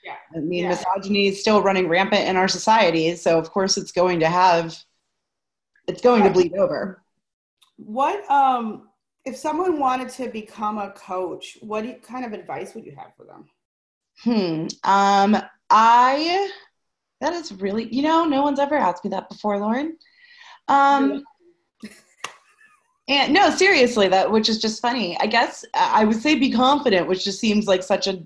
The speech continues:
Speaker 2: you know, how do you do that, Jocelyn? Um, you have to be though. Like we, you know, there, there is an expectation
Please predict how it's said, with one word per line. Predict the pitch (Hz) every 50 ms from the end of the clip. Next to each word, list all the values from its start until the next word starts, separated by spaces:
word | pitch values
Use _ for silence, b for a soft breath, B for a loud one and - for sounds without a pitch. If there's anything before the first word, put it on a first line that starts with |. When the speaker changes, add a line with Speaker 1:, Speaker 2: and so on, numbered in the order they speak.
| - _ _
Speaker 2:
you | - 196 185
know, | 165 151 139 143 160 - -
how | 165 160 156 165 175
do | 185 214
you | 226 262
do | 240 311 349 392 403
that, | 370 294 226 196 175 156 -
Jocelyn? | 180 175 185 208 220 220 - 269 277 285 294 294 302 302 294 b b b b b b b b b b
Um, | - 220 220 220 214 220 220 -
you | 247 302 311
have | 330 349 339 339 339
to | - 233
be | 185 190 175 165
though. | 165 147 131 127 147 147 143 - -
Like | - 226 220 208 208
we, | 214 262 269 277 285 285 240 - -
you | 220 262 233
know, | 233 214 202 196 - - - - _ _ _ _ _ _ _ _ _ _ _ _ _ _ _ _ _ 185 185 - _ _
there, | 175 247 247 247 247 233 220 - 196
there | 226 214 214
is | 214 208 208
an | 202
expectation | 214 247 - - - 302 302 302 - 285 233 226 220 - 208 202 208 208